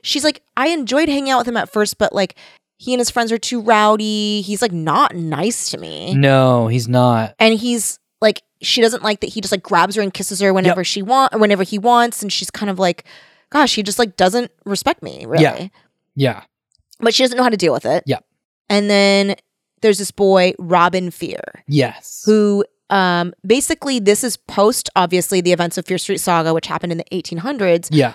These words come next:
Speaker 1: Wherein the, uh, Fear Mansion was destroyed.
Speaker 2: That's right.
Speaker 1: So it's, like, kind of recent, but, like, still, they're kind of like,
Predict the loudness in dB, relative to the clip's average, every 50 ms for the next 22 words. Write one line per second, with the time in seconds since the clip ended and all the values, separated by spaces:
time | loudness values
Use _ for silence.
0 | -8 _ 2 4 6 6 6 6 4 2 0 -2 0 0 0 0 -2 -4 -6 -8
1 | -10 -14 -6 -4 -4 -2 -2 -4 -4 -4 -4 -6 -8 _ _ _ _ _ _ _
2 | 0 0 0 0 -2 -6 -8 -2 2 4 4 4 4 4 2 0 0 -2 -2 -4
3 | -4 -4 -4 -4 -6 -6 -8 -6 -6 -6 -6 -6 -8 -10 -10 -12 -16 -20 -20 -20
4 | -20 -20 _ 0 0 2 2 0 0 0 0 0 0 -6 -10 -10 0 2 4 4
5 | 6 4 2 0 -2 _ _ _ _ _ _ _ _ _ 2 2 4 4 0 0
6 | 0 -2 -4 -4 -4 -2 -2 -2 -4 -2 -2 -2 -2 0 -2 -4 -2 -2 -4 0
7 | 0 0 0 -2 -4 -12 -20 -20 -20 _ _ _ _ _ _ _ -10 -10 -6 0
8 | 2 4 4 6 4 4 4 2 2 0 -2 0 0 0 0 2 2 2 2 2
9 | 0 -4